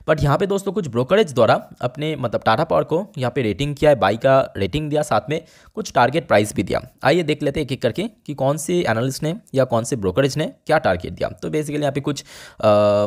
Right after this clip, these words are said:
जो इसका लास्ट क्वार्टरली रिजल्ट के ऊपर यहाँ पे बेस करके यहाँ पे मेंशन किया और इस बार भी काफ़ी अच्छा होने का चांस है।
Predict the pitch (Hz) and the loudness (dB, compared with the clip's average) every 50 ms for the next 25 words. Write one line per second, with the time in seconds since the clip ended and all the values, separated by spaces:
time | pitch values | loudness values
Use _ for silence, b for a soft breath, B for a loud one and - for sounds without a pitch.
0 | 82 85 - _ - 113 117 113 117 - - 120 120 - 110 117 123 135 139 - | -2 -6 -14 _ -8 -4 -4 -4 -2 2 2 4 4 4 4 4 4 4 2 0
1 | - - - _ _ _ _ _ _ _ _ _ - 117 120 117 131 131 123 120 | -8 -20 -20 _ _ _ _ _ _ _ _ _ 0 2 2 2 2 2 2 2
2 | 113 113 123 123 - 127 123 120 101 107 110 101 113 104 104 107 107 - - 104 | 2 2 0 -2 -2 -2 -4 -4 -2 -4 -6 -6 -4 -2 -2 -2 -2 -4 -6 -6
3 | - 120 113 107 113 104 95 95 - 120 117 - 113 110 110 107 - 107 107 101 | -4 -4 -4 -2 -2 -4 -4 -4 -6 -6 -2 0 0 0 0 -2 -6 -6 -6 -2
4 | 104 - 107 104 117 104 101 95 - 110 104 - 117 104 104 101 - 104 - 117 | 0 0 0 0 2 0 0 0 0 -2 -4 -2 -4 -6 -4 -6 -6 -4 -2 -2
5 | 117 117 110 110 | -2 0 0 -2